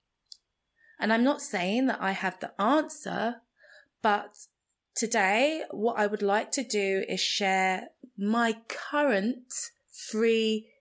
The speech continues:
impressions or conceptions of God that I'm working through. And you will see that each of these, they have their own energy, and that's really important to note because that influences what,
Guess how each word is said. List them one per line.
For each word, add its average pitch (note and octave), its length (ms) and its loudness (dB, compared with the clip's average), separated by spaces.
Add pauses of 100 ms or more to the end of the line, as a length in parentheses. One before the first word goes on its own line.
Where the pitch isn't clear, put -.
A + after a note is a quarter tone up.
(140)
impressions G3 960 -2
or F#3+ 180 -2
conceptions F3 840 -4
of - 220 -8
God D#3 280 0 (100)
that - 100 -6
I'm F3 200 -4
working E3+ 340 -4
through. G3 420 -8 (1040)
And A3 200 2
you C4 140 4
will C4+ 80 2
see A#3 400 0
that G#3 500 -2
each C4 360 -2
of A3 160 -8
these, G#3 580 0
they G#3 140 -4
have A3 280 -6
their A3 160 -6
own F#3+ 300 -2
energy, A#3+ 640 0 (300)
and G3 180 0
that's G#3+ 240 -4
really A3 340 0
important G#3 520 -4
to F3+ 120 -6
note G3+ 380 0
because G3+ 500 -2 (340)
that A#3+ 200 -2
influences F#3+ 680 -4
what, F#3 460 -2